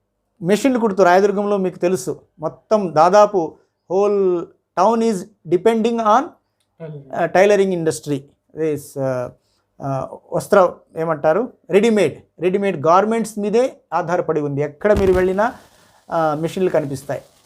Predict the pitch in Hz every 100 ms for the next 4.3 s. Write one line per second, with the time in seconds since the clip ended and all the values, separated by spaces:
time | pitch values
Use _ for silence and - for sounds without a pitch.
0 | _ 151 175 160 165 165 208 208 208 254
1 | 269 _ _ _ - 214 - 269 196 -
2 | _ _ _ _ _ _ _ _ _ _
3 | _ _ _ 147 175 226 226 208 190 185
4 | 185 156 -